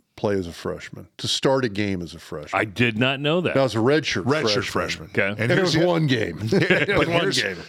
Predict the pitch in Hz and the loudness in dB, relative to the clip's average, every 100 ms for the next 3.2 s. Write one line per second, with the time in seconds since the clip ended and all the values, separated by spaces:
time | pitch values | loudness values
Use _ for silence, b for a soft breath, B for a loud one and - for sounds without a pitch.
0 | - 143 160 127 123 131 117 110 104 - | -2 0 0 2 2 0 0 0 -2 -4
1 | 110 104 95 95 92 - _ _ 95 92 | -4 -4 -2 -4 -4 -10 _ _ -6 -4
2 | 104 101 95 85 - 101 90 90 101 110 | -2 -2 -2 -4 -2 -2 -2 0 0 0
3 | 117 | -2